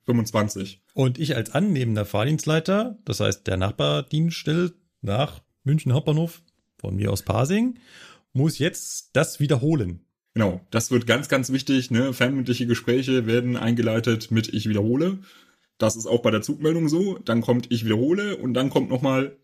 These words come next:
Speaker 1: Zugnummer, Name der Betriebsstelle, voraussichtlich ab Minute.
Speaker 2: Genau,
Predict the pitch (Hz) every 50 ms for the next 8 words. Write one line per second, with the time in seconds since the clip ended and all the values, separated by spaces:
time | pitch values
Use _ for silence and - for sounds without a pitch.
0 | _ _ - - 170 180 208 190 - - _ _ _ - 120 127 147 156 156 156
1 | 156 165 165 - 160 - _ _ _ _ _ _ _ _ _ _ _ _ _ _
2 | _ _ _ _ _ _ _ _ _ _ _ _ _ - 110 127 143 139 127 123
3 | 127 120 - 165 151 - 160 147 147 147 - - 110 110 113 117 - 120 117 -
4 | 120 113 - 104 104 - - - 117 110 110 110 104 - 95 - 190 - - -
5 | - 98 -